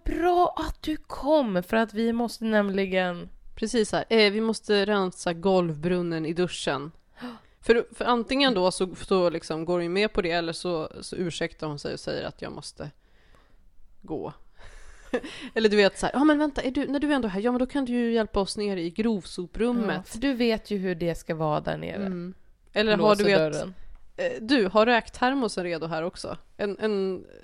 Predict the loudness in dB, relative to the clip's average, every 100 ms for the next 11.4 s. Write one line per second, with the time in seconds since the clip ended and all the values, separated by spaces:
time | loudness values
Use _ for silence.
0 | -20 -10 -6 -6 -10 _ _ _ -6 -4
1 | -4 -2 0 0 -2 -4 -6 -10 2 2
2 | 4 2 2 0 -2 0 0 0 -4 0
3 | 2 0 0 -2 0 -4 -4 -4 -4 -2
4 | -2 0 0 0 -2 -6 -8 -8 -10 -10
5 | -18 _ -20 _ _ _ _ -20 _ _
6 | -12 -12 -8 -8 -8 -14 -8 -4 -4 -6
7 | -12 -20 _ _ _ -20 _ _ _ -20
8 | _ _ _ _ _ _ -16 -4 -2 -2
9 | -2 0 0 -2 -6 -4 -2 -2 0 -2
10 | 0 -2 2 2 0 -2 -2 0 0 -2
11 | -4 -4 -6 -10